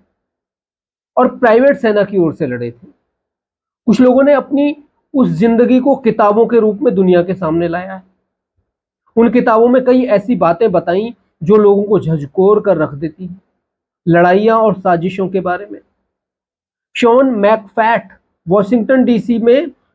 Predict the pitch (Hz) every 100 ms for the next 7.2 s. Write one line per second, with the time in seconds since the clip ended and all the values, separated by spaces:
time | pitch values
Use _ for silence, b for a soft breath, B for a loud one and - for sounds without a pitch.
0 | 180 196 196 247 262 214 220 240 202 233
1 | 220 202 226 233 220 190 160 170 202 226
2 | 277 269 196 202 226 240 - 208 208 214
3 | 214 185 196 208 190 185 214 202 185 185
4 | 185 170 208 220 b b - 220 247 175
5 | 214 214 214 226 165 208 214 - 180 226
6 | 233 233 - - 180 190 185 160 127 151
7 | - 180